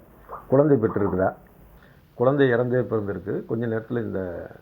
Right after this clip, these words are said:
சிறுமி இறந்துடுறாங்க. இதுல என்னன்னா, இன்னைக்கு வந்த இந்த செய்தி மட்டும் அல்ல.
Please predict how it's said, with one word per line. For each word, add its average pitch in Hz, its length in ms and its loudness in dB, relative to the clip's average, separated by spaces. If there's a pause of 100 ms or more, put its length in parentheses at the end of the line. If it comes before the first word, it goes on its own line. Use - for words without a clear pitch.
(200)
சிறுமி 110 380 -4
இறந்துடுறாங்க. 92 560 -8 (1080)
இதுல 101 120 -4
என்னன்னா, 170 400 2
இன்னைக்கு 185 560 4
வந்த 170 340 4
இந்த 143 280 2
செய்தி 147 280 2
மட்டும் 117 320 0
அல்ல. 104 260 -4